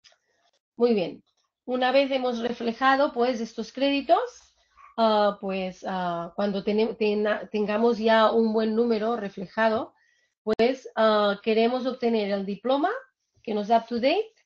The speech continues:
porque luego lo vamos a enviar a las autoridades médicas que convalidan estos créditos. Para obtener el diploma, voy a mi carpeta de créditos. Recordar siempre que estos créditos solo se pueden obtener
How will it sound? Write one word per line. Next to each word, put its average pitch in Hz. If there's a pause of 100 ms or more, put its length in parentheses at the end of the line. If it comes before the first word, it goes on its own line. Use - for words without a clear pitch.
(300)
porque 220
luego 220
lo 233
vamos 220
a 240
enviar 226
a 208
las 196
autoridades 208
médicas 233
que 226
convalidan 214
estos 202
créditos. - (800)
Para 202
obtener 233
el 262
diploma, 262 (120)
voy 220
a 226
mi 226
carpeta 208
de 196
créditos. 254 (1500)
Recordar 233
siempre 269
que 269
estos 240
créditos 254
solo 262
se 254
pueden 240
obtener 233